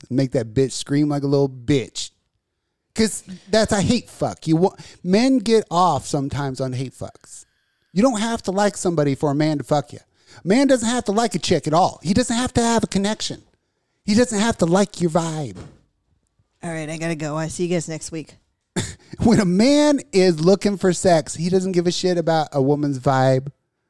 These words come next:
Speaker 1: or her family or her values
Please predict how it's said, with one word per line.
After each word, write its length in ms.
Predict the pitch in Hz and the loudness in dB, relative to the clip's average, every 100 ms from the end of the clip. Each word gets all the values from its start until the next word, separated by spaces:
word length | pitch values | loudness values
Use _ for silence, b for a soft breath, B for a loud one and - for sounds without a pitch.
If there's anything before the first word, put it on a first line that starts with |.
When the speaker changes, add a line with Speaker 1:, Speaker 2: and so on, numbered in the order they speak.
| _ B B B | _ B B B
Speaker 1:
or 180 | - 143 | 0 2
her 160 | 139 160 | 2 -2
family 720 | - 160 143 143 139 143 147 - _ | -2 -2 0 0 -2 -4 -10 -16 _
or 140 | - 151 | 0 2
her 180 | 120 165 | 2 2
values 920 | 143 131 131 135 135 131 135 - | 2 2 2 4 4 4 0 -4